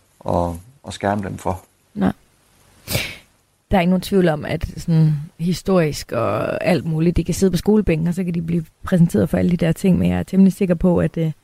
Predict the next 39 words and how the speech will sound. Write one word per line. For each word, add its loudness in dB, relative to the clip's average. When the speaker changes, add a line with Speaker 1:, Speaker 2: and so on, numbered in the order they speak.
Speaker 2:
de 4
lærer 2
væsentligt -2
mere 2
ved 4
at 2
være 2
afsted, 2
øh, -2
i -4
to 2
år, 2
både 2
hvad -2
angår 0
sprog 0
og, -2
øh, 0
i 2
det 6
hele 6
taget, 2
hvordan 4
man 2
begår 2
sig -6
rundt 2
omkring -2
blandt -2
andre 0
mennesker, -2
og, -2
og 0
sådan 2
nogle 2
oplevelser 0
som -4
det 2
der, 0